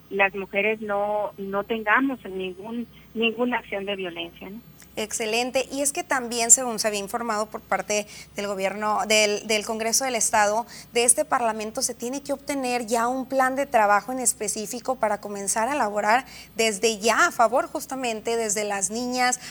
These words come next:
Speaker 2: a las adolescentes y las mujeres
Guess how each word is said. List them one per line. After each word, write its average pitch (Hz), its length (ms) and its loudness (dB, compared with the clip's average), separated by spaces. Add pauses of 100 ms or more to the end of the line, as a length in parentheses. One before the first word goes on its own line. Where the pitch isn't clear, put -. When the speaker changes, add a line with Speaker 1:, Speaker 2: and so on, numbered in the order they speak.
Speaker 2:
a 208 140 0
las 196 280 2
adolescentes 214 920 0
y 214 260 -6
las 202 240 0
mujeres 220 640 -4